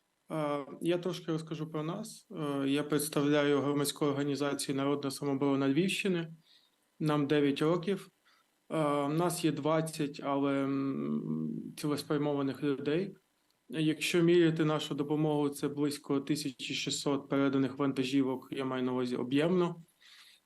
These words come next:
Ем, якщо, е, казати про саме ці збори, які ми робимо, ми зрозуміли, що ми розуміємо всі, що потрібно.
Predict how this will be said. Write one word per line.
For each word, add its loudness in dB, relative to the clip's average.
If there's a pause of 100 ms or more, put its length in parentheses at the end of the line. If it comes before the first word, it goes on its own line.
(180)
Ем, 0 (380)
якщо, 2
е, 2
казати -2
про 0 (220)
саме -4
ці -8
збори, 0
які -4
ми -4
робимо, 0
ми -4
зрозуміли, -4
що -8 (600)
ми 0
розуміємо 2
всі, -8
що -2
потрібно. -2